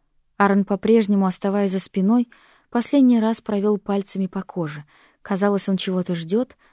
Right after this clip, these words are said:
но пауза затягивалась. Наконец он вздохнул. «Я буду спать на полу».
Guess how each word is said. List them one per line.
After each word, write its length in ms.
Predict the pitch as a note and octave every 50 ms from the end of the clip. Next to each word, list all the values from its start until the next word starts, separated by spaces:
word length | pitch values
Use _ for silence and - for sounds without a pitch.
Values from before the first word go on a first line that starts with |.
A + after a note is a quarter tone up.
| _ _ _ -
но 120 | A#3+ A#3+
пауза 420 | A#3+ - G3 F#3+ G3+ G#3 G3+ G3+ G3
затягивалась. 800 | F#3+ G#3 G3 - - D#3 C#3+ - C3+ C3+ C3 C#3+ - - - _ _ _ _ _ _ _
Наконец 420 | - F#3+ F3+ F#3 F3+ F#3 F#3 - -
он 80 | F#3+ F#3
вздохнул. 580 | E3+ F3+ E3+ F#3 F3+ - F#3 E3+ D#3 D3 - _ _ _ _ _ _ _ _ _ _ _ _ _ _ _ _ _ _ _ _ _ _ -
«Я 160 | - D#3 D#3+
буду 180 | F3 E3+ F3 D#3+
спать 280 | - - F3+ E3+ E3+
на 100 | F3 E3+
полу». 360 | D3+ E3 E3 D#3+ D#3+ D#3 E3